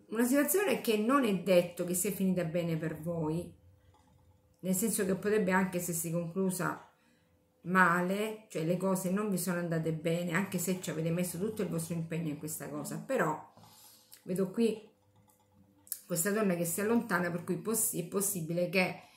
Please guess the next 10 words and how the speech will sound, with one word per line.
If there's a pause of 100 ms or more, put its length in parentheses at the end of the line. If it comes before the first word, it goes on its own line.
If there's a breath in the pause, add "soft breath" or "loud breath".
(840 loud breath)
questa
cosa
non
si
è
conclusa
molto
bene
per
voi,